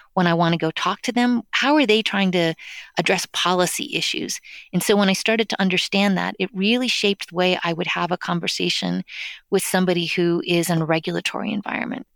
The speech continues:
So I really encourage one to go look at the schedule, make some plans about it, but also stay nimble because you're gonna get introduced to things that you weren't planning for.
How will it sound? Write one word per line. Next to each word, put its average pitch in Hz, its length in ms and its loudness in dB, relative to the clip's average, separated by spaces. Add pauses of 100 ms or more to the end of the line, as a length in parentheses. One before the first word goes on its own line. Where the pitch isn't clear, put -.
(220)
So - 120 0
I 214 160 0
really 233 320 2
encourage 185 640 0
one 180 400 0
to - 80 -4
go 180 280 2
look 247 200 0
at 247 80 -6
the 214 60 -4
schedule, - 560 -8
make 180 320 2
some 202 180 0
plans 170 360 -2
about 170 320 -6
it, - 200 -6 (500)
but 185 120 4
also 190 640 2 (140)
stay - 300 0
nimble 160 560 0
because 170 760 -2
you're 190 280 2
gonna 196 200 4
get 175 360 0
introduced 180 560 0
to 170 80 -6
things 165 500 0
that 160 280 2 (160)
you 165 240 0
weren't 165 320 0
planning 160 460 0
for. 175 380 0